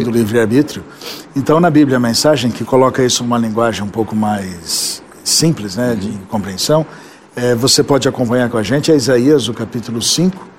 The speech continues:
Speaker 1: os versos um a sete. "Vou cantar um cântico para o meu amado, uma canção de amor a respeito de sua vinha.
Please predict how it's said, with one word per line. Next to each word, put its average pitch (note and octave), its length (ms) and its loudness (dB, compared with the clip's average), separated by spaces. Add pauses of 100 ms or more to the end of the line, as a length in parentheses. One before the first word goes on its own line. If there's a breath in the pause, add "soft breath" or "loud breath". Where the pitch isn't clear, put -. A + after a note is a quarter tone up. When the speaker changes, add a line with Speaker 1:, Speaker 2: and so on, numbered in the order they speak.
(480)
Speaker 1:
os A2 160 -6
versos B2+ 380 0
um C#3+ 80 0
a C3 80 2
sete. - 420 -6 (480 loud breath)
"Vou D#3 240 4
cantar E3+ 420 2
um F#3 120 2
cântico F3+ 420 2
para E3 220 2
o - 20 4
meu D#3+ 180 4
amado, F#2 380 -2 (380)
uma C3 160 0
canção D#3 420 2
de D3 100 0
amor C#3 320 4
a D#3+ 60 4
respeito D3+ 460 0
de C#3 80 -8
sua D#3+ 200 0
vinha. G2+ 320 -6